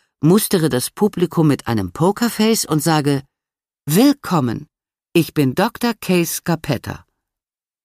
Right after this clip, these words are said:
Ich nehme Patienten auch ohne Termin an und mache noch Hausbesuche. Würden Sie nicht dafür sterben, von meinen Händen berührt zu werden? Denn das ließe sich regeln." Dann zwinkerst du.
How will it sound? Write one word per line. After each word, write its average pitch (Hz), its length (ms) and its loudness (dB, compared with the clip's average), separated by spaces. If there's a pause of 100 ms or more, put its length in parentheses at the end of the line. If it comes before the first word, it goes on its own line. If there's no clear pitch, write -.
(180)
Ich - 180 -2
nehme 247 260 6
Patienten 160 640 0
auch 113 220 -2
ohne 156 300 6
Termin 120 440 0
an 117 240 2 (200)
und 185 180 0
mache 165 240 2
noch 123 220 0
Hausbesuche. 139 760 0 (840)
Würden 170 320 2
Sie 170 140 2
nicht 170 240 2
dafür 160 260 0
sterben, 151 540 0
von 143 220 2
meinen 156 340 2
Händen 151 380 0
berührt 135 380 0
zu 131 180 -4
werden? 135 380 -2 (640)
Denn 165 160 4
das 135 260 0
ließe 139 280 2
sich 120 260 -2
regeln." 131 460 2 (580)
Dann 151 200 2
zwinkerst 147 640 0
du. 87 140 -4